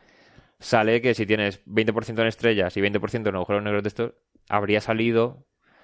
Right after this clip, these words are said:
de resultado como diez veces más masivos los objetos compactos, en vez de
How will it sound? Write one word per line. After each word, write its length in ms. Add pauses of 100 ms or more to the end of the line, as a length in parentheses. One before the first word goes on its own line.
(160)
de 160
resultado 680 (560)
como 220
diez 140
veces 300
más 320
masivos 540 (160)
los 120
objetos 260
compactos, 500 (640)
en 160
vez 180
de 640